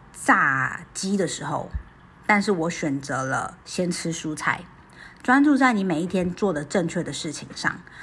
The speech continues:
不管你是在体重管理上面也好，不管你是在你的工作上面也好，也许你现在很认真的在，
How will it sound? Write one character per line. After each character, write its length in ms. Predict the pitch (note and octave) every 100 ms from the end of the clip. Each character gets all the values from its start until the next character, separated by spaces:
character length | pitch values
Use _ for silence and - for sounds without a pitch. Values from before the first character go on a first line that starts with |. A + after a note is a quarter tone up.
| -
不 100 | -
管 180 | D4 E3+
你 120 | D3
是 140 | D#3+ G3
在 180 | G3 F#3+
体 160 | F#3
重 140 | A3+ G#3
管 140 | D3+
理 120 | D3
上 240 | C3+ D#3 C#3+
面 200 | D3+ C#3
也 120 | C3+
好， 280 | - - - - -
不 80 |
管 160 | G3+ D3
你 60 | D#3+
是 120 | F#3
在 200 | F3+ E3
你 80 | D3+
的 100 | -
工 240 | A3+ G#3
作 120 | C4
上 160 | G#3 F#3
面 200 | E3 C#3
也 80 | D#3+
好， 240 | - - - -
也 120 | G#3 C4
许 140 | C4+
你 120 | F3+
现 160 | F3 G3
在 100 | F#3+
很 180 | F3+ E3
认 160 | A3
真 200 | G3 G3
的 100 | F3
在， 220 | D#3+ F3